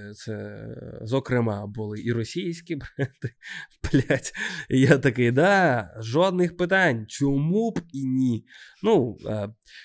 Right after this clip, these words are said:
потім, звичайно, якось прийшло усвідомлення, е, що саме я роблю. М, ну, і от зараз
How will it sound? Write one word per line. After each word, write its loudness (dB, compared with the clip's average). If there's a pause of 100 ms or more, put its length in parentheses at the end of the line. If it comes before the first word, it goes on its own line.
(140)
потім, 4
звичайно, -4
якось -4
прийшло -4
усвідомлення, -2
е, -14
що -6
саме -4
я -2
роблю. -2 (440)
М, -6
ну, -4
і -6
от -4
зараз -2